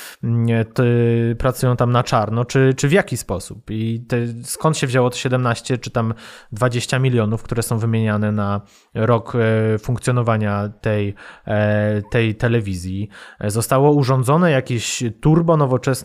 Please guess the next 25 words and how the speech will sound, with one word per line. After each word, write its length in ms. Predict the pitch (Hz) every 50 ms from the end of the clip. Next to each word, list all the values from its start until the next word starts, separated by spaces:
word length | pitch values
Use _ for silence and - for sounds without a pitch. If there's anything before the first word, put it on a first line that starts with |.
| 139 123
studio, 680 | 117 - - - 127 113 101 101 95 95 90 92 92 95 - - - - _ -
m, 200 | 110 110 110 107
żeby 240 | 104 113 107 113 113
te 120 | - 117
codzienne 520 | 107 - 117 107 117 117 117 120 120 117 110
wiadomości 560 | 117 113 107 113 110 110 104 - - - 107
wydawać. 640 | 113 113 104 101 95 92 98 104 117 131 - - _ _ _ _ _ -
Wydatki 600 | 117 131 143 156 151 151 - - 156 151 151 -
kompletnie 580 | - - 156 151 147 147 139 131 131 - 123
bezsensowne. 800 | 113 107 107 - - 110 101 95 - 113 104 98 110 123 160 190 185 - - - - - -
Natomiast 280 | 156 160 165 175 165 -
tutaj 220 | 175 - 170 160
też 240 | 160 170 156 - 131
według 320 | 135 147 147 147 151 123
mnie 280 | 131 131 127 127 127 123
jest, 480 | 123 123 117 117 - - - - - 120
e, 400 | 113 113 110 113 110 107 107 107
jak 220 | 110 117 120 -
na 100 | 143 131
talerzu 380 | - - 127 123 123 117 117 117
podana 480 | - 117 110 113 113 110 110 107 107 104
walka 380 | 98 120 117 117 113 - 117
frakcji 500 | - - - 120 113 117 - - - 107
w 40 | 95
magistracie, 760 | 110 101 95 104 98 - - 104 98 90 - - 95 92 95